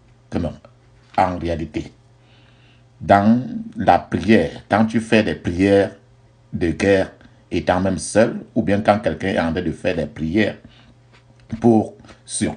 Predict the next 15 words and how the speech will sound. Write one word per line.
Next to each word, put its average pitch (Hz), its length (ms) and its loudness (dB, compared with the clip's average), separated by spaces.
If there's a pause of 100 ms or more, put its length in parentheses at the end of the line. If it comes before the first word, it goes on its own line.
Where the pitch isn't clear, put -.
toi, 107 240 -2
pour - 280 0 (440)
t'aider 101 400 2
à, 82 260 4
dans 85 200 0
la 76 160 -2
prière 90 480 -2 (600)
et, 80 500 0 (160)
ou 101 420 2 (180)
t'aider 95 360 2
dans 95 420 0 (180)
la, 76 220 0
ta 80 240 0
propre 87 280 -2
délivrance. 73 800 -6